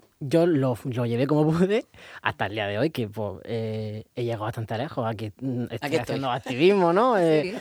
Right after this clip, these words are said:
Speaker 3: claro.
Speaker 1: vamos, que, que sí que existen referentes positivos, que sí que hay una vida bien dentro de la diversidad.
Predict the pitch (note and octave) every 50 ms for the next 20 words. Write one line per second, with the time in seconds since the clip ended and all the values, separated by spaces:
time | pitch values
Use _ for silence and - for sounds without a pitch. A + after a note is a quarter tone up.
0 | - - D3+ D3 E3 A3+ - _ _ D3+ E3 E3 - - D3+ B2+ C3 A#2 - C#3+
1 | C3 C3 B2+ B2 B2 B2 B2 B2+ C3+ A#2+ - - - - - D#3+ - E3+ - -
2 | - D#3 - - D3+ C#3 C#3 C3+ C3+ C3+ C3+ - - C3+ C3 C3 - C#3 B2+ C3
3 | - D3+ C#3 E3 F3 F3 F#3+ F#3+ - - C3+ B2 A#2 - - - D#3 C#3+ B2 C3
4 | C#3 C3 B2+ B2+ C3 B2+ B2 A#2+ A#2+ - D#3 C3+ B2+ B2+ A#2+ A2 A2+ A#2 A#2 A#2+
5 | A#2 A#2 A2 A2 G#2+ G#2 G#2+ A2 A2+ G#2+ A2+ A#2 C3 C3 A#2 A#2 A#2 - A#2 A2+
6 | A#2 A#2 A2+ A2+ A2+ A2 - - B2+ B2 C3+ -